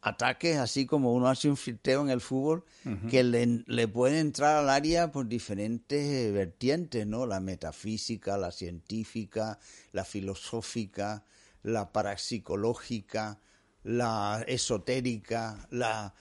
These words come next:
Speaker 1: la clínica también, porque, mira, yo estuve en un congreso en mil novecientos ochenta y uno en San Francisco con el doctor T D Singh, Bhakti Swarup Dhamma Maharaj, mi querido hermano,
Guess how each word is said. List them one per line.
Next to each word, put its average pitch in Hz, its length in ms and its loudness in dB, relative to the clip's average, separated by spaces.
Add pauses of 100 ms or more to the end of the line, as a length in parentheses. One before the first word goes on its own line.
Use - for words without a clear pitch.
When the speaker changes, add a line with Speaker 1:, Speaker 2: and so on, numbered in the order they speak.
(160)
Speaker 1:
la 120 200 0
clínica 139 800 2
también, 120 540 -2
porque, 107 400 -8 (400)
mira, 120 240 -2
yo 107 140 -4
estuve 139 300 -4
en 143 40 2
un 147 120 0
congreso 135 600 -2
en 107 120 -6
mil 104 100 -6
novecientos 123 500 -6
ochenta 120 300 -8
y 120 60 -4
uno 123 100 -4
en 117 80 -6
San 117 180 -6
Francisco 131 600 -6
con 110 160 -8
el - 20 -8
doctor 90 500 -8
T 92 140 -6
D 110 160 -4
Singh, 139 320 -6 (480)
Bhakti 82 240 -12
Swarup 82 420 -10
Dhamma 92 440 -4
Maharaj, 117 500 -4
mi 90 140 -6
querido 82 360 -8
hermano, 143 440 -6